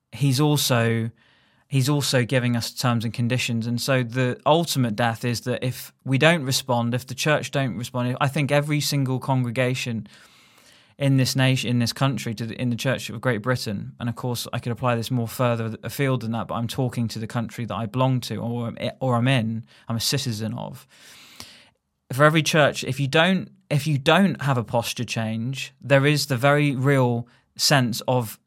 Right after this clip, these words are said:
death beyond that which Jesus wants. The removal of a lampstand, and I think that's, that's clear in Scripture here. So there are these three types of death.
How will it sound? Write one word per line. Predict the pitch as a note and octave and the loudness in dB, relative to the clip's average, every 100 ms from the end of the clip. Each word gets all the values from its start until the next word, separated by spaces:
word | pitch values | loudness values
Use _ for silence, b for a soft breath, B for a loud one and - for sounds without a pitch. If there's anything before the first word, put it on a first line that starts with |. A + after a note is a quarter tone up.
| _ - - - | _ -20 -18 2
death | D#3 C#3 B2+ - | 6 6 4 0
beyond | C#3 C3+ C#3+ C3 B2 | 4 6 6 6 4
that | - C3+ | 2 0
which | C3 - - A#2+ | -4 -4 -8 -4
Jesus | C3+ B2 A#2 G#2+ | 0 0 0 -2
wants. | C#3 A#2+ A2 - - - _ _ _ _ _ _ _ _ _ _ _ _ _ _ _ - | 0 0 -2 -8 -10 -12 _ _ _ _ _ _ _ _ _ _ _ _ _ _ _ -4
The | C3+ | 2
removal | C3 C3 C#3 D3 A#2+ A#2+ | 6 6 8 6 4 2
of | A2+ | 4
a | |
lampstand, | B2 C3+ - - A#2 A#2 | 4 4 0 -4 -4 -4
and | A#2+ | -4
I | B2 | -2
think | B2+ | -2
that's, | B2+ A2 - - B B B B | -2 -2 -4 -8 B B B B
that's | G#2 - | -4 -4
clear | - D3+ C3 A#2 | 0 4 4 4
in | A#2 | 0
Scripture | - D3+ - - | 0 0 -2 -4
here. | G#2+ A2 | -4 -4
So | C3 | -2
there | C#3 | 0
are | |
these | D#3 D3 | 0 0
three | - F#3 F3+ | -2 -2 -2
types | E3+ D3+ - | 0 0 0
of | C3 - | -6 0
death. | C3 G#2 B2+ | 2 2 -4